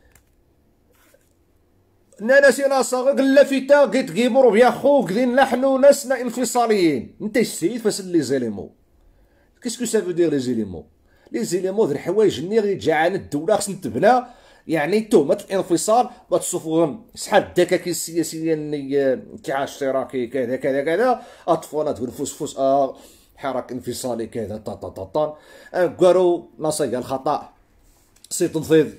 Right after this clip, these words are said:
نا ناس قاعدين يجي نقيس سوا الحراك المزيدة، ني الخطة، وحشايس، راح يفهم المزيدة، المزيدة، ديج الحرام، بأن الدولة ما راه راح حاسة مزيدة، اش كتلقى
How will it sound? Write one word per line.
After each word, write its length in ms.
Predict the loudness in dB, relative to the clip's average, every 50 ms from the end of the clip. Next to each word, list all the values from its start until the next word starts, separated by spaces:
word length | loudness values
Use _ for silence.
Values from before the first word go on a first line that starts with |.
| -14 -8
نا 120 | -6 -4
ناس 160 | -2 -2 -2 -2
قاعدين 260 | -2 -2 -2 -2 -4
يجي 200 | -4 -6 -8 -8
نقيس 240 | -8 -8 -8 -6 -6
سوا 220 | -6 -6 -6 -8
الحراك 340 | -8 -8 -6 -6 -6 -4 -4
المزيدة، 580 | -6 -6 -4 -6 -4 0 2 4 4 2 2 -2 -16 -20 _ -20 -20 _ _ _ _ -6
ني 260 | -4 0 0 0 0
الخطة، 880 | -2 -6 -10 -10 -4 -2 -2 -2 0 2 2 2 2 0 -2 -10 -18 -20 _ _ _ _ -14
وحشايس، 640 | -12 -10 -6 -4 -2 0 2 2 0 -2 -4 -14 _ _ -20 _ _ _ -6
راح 200 | -6 -6 -4 -4
يفهم 220 | -6 -6 -6 -6
المزيدة، 580 | -6 -6 -8 -6 -6 -2 2 2 4 2 2 0 -8 -20 -20 -20 -20 -20 -20 _ _ -8
المزيدة، 600 | -8 -6 -6 -6 -6 -2 0 0 0 0 -2 -4 -8 _ -8
ديج 140 | -6 -6 -6
الحرام، 540 | -6 -6 -4 -2 0 0 0 0 -2 -4 -10 -20 -20 _ _ _ _ _ _ _ -18
بأن 380 | -12 -8 -8 -6 -6 -4 -4
الدولة 680 | -6 -6 -6 -6 -8 -4 0 2 2 2 2 0 -4 -8 -16 -20 -20 -20 -20 -20 _ _ -8
ما 100 | -4 -2
راه 160 | -2 -2 -2
راح 120 | -4 -4 -4
حاسة 240 | -6 -6 -6 -6 -6
مزيدة، 560 | -6 -6 -6 -4 -2 0 0 0 -2 -4 -8 _ _ -12
اش 200 | -8 -8 -8 -8
كتلقى 580 | -6 -8 -8 -6 -2 -2 0 0 0 -2 -4 -4